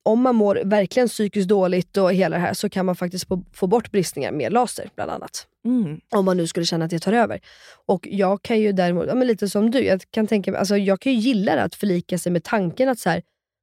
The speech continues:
Speaker 1: men gud, jag har fött två barn, jag har liksom skapat liv, det är så här jag ser ut, det är härligt.
Speaker 2: Mm.
Speaker 1: Jag kan liksom se något lite skä-, alltså,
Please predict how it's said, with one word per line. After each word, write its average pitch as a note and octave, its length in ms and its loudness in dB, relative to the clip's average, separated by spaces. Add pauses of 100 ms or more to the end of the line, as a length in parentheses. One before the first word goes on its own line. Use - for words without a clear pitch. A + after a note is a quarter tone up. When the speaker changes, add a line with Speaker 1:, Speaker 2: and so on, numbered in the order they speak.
Speaker 1:
men A3 120 2
gud, A#3+ 180 2
jag A3 60 4
har B3 60 -2
fött - 220 -6
två F#3 340 2
barn, F#3+ 380 2
jag G2+ 80 -2
har A#3+ 60 2
liksom A3+ 180 0
skapat F#3 300 -2
liv, F#3 280 0
det G#3 60 0
är - 20 0
så B3 120 -2
här G#3 80 2
jag F3+ 100 0
ser E3+ 140 -2
ut, A#3+ 300 0
det F3+ 80 0
är F#3+ 40 2
härligt. A3 720 -2 (240)
Speaker 2:
Mm. G#3 360 0
Speaker 1:
Jag A#3+ 100 0
kan D4 80 2
liksom A#3 200 -2
se G#3+ 200 0
något G#3 120 2
lite G3+ 200 0
skä-, G3 140 -2
alltså, A#3+ 260 2